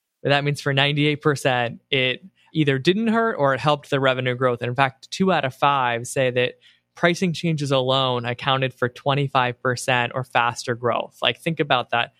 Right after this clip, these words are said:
How many <laughs> initiatives do you have at your disposal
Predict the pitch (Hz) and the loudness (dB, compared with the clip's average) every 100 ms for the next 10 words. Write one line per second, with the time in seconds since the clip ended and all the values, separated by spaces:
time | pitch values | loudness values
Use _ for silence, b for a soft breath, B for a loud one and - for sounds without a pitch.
0 | _ - 160 190 220 190 156 - 165 156 | _ -2 0 2 2 2 0 0 2 2
1 | 147 160 135 123 120 127 - 127 131 127 | 2 0 2 2 0 -6 -6 -2 0 0
2 | 131 127 120 123 123 - 127 123 123 120 | 0 0 -2 -2 -4 0 0 0 0 -2
3 | 110 | -2